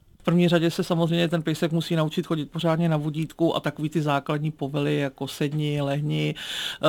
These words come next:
chůze u nohy a hlavně teda přivolání, což je u, při té výchově jako naučit pejska nejdůležitější to přivolání.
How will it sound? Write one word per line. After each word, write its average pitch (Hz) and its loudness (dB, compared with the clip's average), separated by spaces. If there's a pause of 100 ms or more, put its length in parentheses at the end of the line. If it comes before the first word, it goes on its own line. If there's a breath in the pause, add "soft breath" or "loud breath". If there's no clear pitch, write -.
chůze 160 2
u 165 -2
nohy 160 2
a 156 -2
hlavně 151 0
teda 151 -2
přivolání, 147 -2
což 156 -6
je 147 2
u, 139 -4
při - -4
té 160 -4
výchově 147 -4
jako 139 -6
naučit 143 -6
pejska 147 -8
nejdůležitější 147 -6
to 143 -4
přivolání. 143 -10